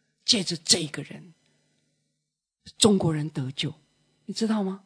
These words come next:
我们一定要打开我们的心，我们要摸着父神的心，不在乎你在哪一国，做什么样的人。为福音的缘故，保罗说：“我在哪里，我就做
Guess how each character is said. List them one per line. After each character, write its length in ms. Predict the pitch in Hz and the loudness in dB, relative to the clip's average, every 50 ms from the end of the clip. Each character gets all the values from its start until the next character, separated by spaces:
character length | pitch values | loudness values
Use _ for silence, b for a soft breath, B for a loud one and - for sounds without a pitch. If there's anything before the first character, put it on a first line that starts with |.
| B B B B B B B B | B B B B B B B B
我 80 | 233 | 4
们 140 | 247 294 302 | 6 6 8
一 60 | 330 | 8
定 100 | 320 349 | 10 10
要 100 | 339 294 | 10 10
打 160 | - 277 170 | 8 4 0
开 180 | 160 - 233 240 | 2 2 4 4
我 100 | 214 196 | 4 4
们 80 | 170 165 | 2 0
的 80 | 170 | 0
心， 260 | - - - 202 202 B B B | 0 0 0 0 -2 B B B
我 100 | 302 277 | 6 8
们 100 | 285 339 | 10 10
要 140 | 359 349 320 | 12 10 10
摸 300 | 269 285 359 370 370 370 | 10 12 12 12 12 12
着 240 | - 285 208 226 247 | 12 10 10 10 8
父 260 | - - 339 311 240 | 6 6 4 4 4
神 240 | 196 - 233 180 180 | 6 4 2 0 0
的 80 | 196 196 | -2 -2
心， 300 | - - 233 208 190 196 b b b b b b b b b b b _ _ _ _ _ | -2 0 0 -2 -4 -6 b b b b b b b b b b b _ _ _ _ _
不 100 | 247 254 | 0 2
在 300 | - - 330 269 240 226 | 4 6 6 8 8 6
乎 400 | - - 233 226 220 214 - - - _ _ _ _ _ _ _ _ _ - | 6 4 4 4 4 2 -2 -8 -18 _ _ _ _ _ _ _ _ _ 0
你 200 | 220 196 180 170 | 4 4 4 6
在 240 | 180 - 233 185 | 6 6 6 6
哪 160 | 170 147 135 143 | 6 4 0 -4
一 80 | 147 | -8
国， 320 | 147 - 151 139 - 160 - _ _ _ _ | -10 -10 -12 -14 -14 -18 -20 _ _ _ _
做 220 | - - 202 196 170 | -2 0 2 2 2
什 180 | 165 - 180 | 0 -2 -2
么 80 | 139 165 | -2 -4
样 140 | 175 151 151 | -4 -4 -6
的 100 | 160 143 | -8 -12
人。 240 | 139 - - 165 165 _ b b b b b b b b b b | -14 -14 -16 -20 -20 _ b b b b b b b b b b
为 300 | - 370 381 320 240 - - - _ - | 6 8 8 8 8 4 -2 -10 _ -20
福 280 | - - 233 233 262 | -4 2 4 4 6
音 240 | 294 330 349 339 320 | 8 8 8 8 10
的 180 | 233 240 190 175 | 8 8 6 6
缘 300 | 175 170 160 147 160 175 | 4 2 0 0 -2 -2
故， 240 | 175 202 156 - - _ _ _ _ | -4 -4 -4 -6 -8 _ _ _ _
保 160 | - 175 160 156 | -8 -6 -4 -2
罗 180 | 151 160 165 | -2 -4 -4
说 240 | 170 - 185 170 170 B B B | -4 -2 -4 -4 -4 B B B
：“我 140 | B 190 175 | B -4 -2
在 240 | - 254 220 190 | 0 0 0 0
哪 180 | 180 175 156 175 | 0 0 0 -2
里， 200 | 190 185 151 - - - | -2 -2 -4 -6 -6 -6
我 120 | 156 160 | -6 -4
就 160 | - 190 170 | -2 -2 -2
做 260 | - - 151 135 - | -2 -2 -4 -6 -8